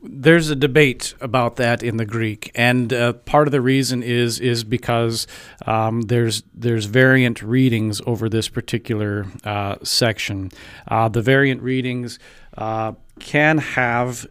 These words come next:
a command form, um, but the,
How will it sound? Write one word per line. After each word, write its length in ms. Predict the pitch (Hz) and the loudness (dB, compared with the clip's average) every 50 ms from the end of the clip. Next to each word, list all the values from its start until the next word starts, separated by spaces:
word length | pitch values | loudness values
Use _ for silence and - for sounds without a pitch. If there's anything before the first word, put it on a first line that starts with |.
| - - | -12 -8
a 580 | 127 120 120 117 113 113 113 113 113 117 117 - - - - | -4 -2 -2 -2 -2 -2 -2 -2 -2 -4 -4 -6 -8 -12 -10
command 520 | - - 127 123 120 120 117 117 120 113 | -6 -4 -4 -2 0 0 0 0 0 -2
form, 560 | - - - 113 107 110 113 120 135 135 117 107 127 - 123 | -4 -4 -4 -4 -2 0 0 0 0 -2 -2 -6 -10 -8 -4
um, 380 | 110 110 110 113 113 117 120 - - - - - - - | -2 0 0 0 0 -2 -4 -6 -10 -16 -20 -20 -6 0
but 240 | - 131 131 - - | 2 2 2 2 -2
the, 520 | 127 113 123 123 120 120 120 120 120 | -4 -2 0 0 2 2 0 -2 -2